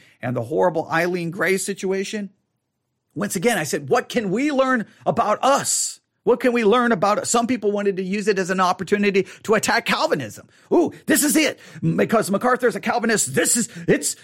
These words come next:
it's Calvinism's fault." You're right, you're right. Because in non-Calvinistic churches, there's never problems with domestic abuse and violence. And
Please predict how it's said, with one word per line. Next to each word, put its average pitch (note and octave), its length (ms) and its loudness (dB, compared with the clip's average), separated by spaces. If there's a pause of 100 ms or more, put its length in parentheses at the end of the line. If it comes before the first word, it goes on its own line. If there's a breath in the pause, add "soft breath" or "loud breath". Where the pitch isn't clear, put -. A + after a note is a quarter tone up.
it's - 160 2
Calvinism's C4 800 2
fault." - 460 0
You're F#3 160 0
right, B2 240 0
you're D3 140 -4
right. G#2 220 -4
Because C#3 300 -2
in C3+ 160 -2
non-Calvinistic C3 880 -4
churches, A2+ 380 -4
there's B2 240 -10
never D#3+ 260 -6
problems B2+ 560 -6
with B2 160 -4 (240 soft breath)
domestic D3 640 -2
abuse C#3+ 560 -2
and A#2 160 -12
violence. C#3+ 640 0
And A2+ 140 -6